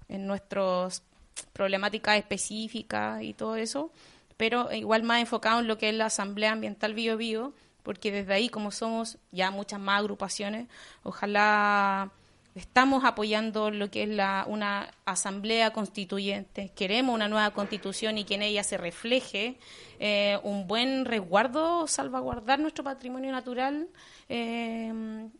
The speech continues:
como debido a todos esos informes que hablaba la, la compañera delante. Entonces, eh, estamos como enfocados en esas cosas, hacer educación ambiental, eh, actividades para estar informando a la gente de todos estos temas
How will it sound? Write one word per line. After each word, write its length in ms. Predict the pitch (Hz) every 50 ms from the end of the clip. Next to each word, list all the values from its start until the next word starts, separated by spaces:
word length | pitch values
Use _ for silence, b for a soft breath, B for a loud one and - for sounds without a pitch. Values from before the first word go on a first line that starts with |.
| - -
como 240 | - 233 226 226 226
debido 420 | 226 220 220 240 240 247 240 240
a 160 | - - 220 220
todos 260 | - 247 247 247 240
esos 200 | - 233 226 226
informes 400 | 226 220 - - 233 233 233 226
que 100 | - 220
hablaba 300 | 214 214 220 220 220 214
la, 420 | 208 208 208 208 208 202 - 240 - B B B B B B B B B B B B
la 160 | - 190 196
compañera 500 | 190 208 202 196 220 208 214 220 226 220
delante. 420 | 214 208 208 208 214 226 226 - 233
Entonces, 960 | 220 208 - 214 208 208 - 214 208 202 196 196 190 190 196 190 - - - -
eh, 140 | 208 202
estamos 320 | 190 - - 226 220 226 226
como 180 | 226 220 214
enfocados 320 | 214 - - 196 208 214 214
en 60 | 220
esas 180 | 220 - 262 247
cosas, 400 | - - 220 240 - 269 254 254 -
hacer 200 | 196 - 208 214
educación 440 | 233 220 214 - 196 185 - 196 202
ambiental, 800 | 202 208 185 190 196 180 - _ - 214 208 220 247 277 294 B B B B B B B B B B
eh, 240 | - 202 202 190 -
actividades 920 | - 202 220 - - - - 240 233 233 233 233 240 247 247 240 233 240 240
para 580 | - _ 220 226 226 233 226 226 226 220 220 226
estar 380 | 220 220 - 226 220 220 214
informando 600 | - 214 208 - - 202 202 214 214 214 226 214
a 60 | 226 220
la 100 | 220 220
gente 460 | - - - 233 233 233 - - 240
de 180 | 226 226 220
todos 180 | 214 - 220 226
estos 220 | 226 226 - 226 - _ _
temas 500 | - 233 240 233 233 233 247 277 -